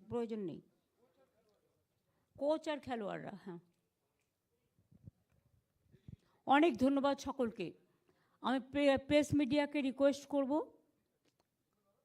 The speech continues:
অনেক ধন্যবাদ, আপনারা সকাল থেকে আছেন এবং সন্ধেবেলাতেও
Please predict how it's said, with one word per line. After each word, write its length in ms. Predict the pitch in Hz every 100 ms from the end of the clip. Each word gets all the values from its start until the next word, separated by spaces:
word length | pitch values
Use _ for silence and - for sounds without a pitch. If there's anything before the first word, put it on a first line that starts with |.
| _ _ -
অনেক 340 | 220 277 220
ধন্যবাদ, 560 | 208 240 240 254 285 277
আপনারা 380 | - 233 233 233
সকাল 300 | 226 220 220
থেকে 260 | 240 233
আছেন 320 | 208 202 277 - - _ _ _ _ _ _ _ _ _ _ _ -
এবং 280 | 214 240 214
সন্ধেবেলাতেও 960 | - 233 240 233 240 240 254 247 233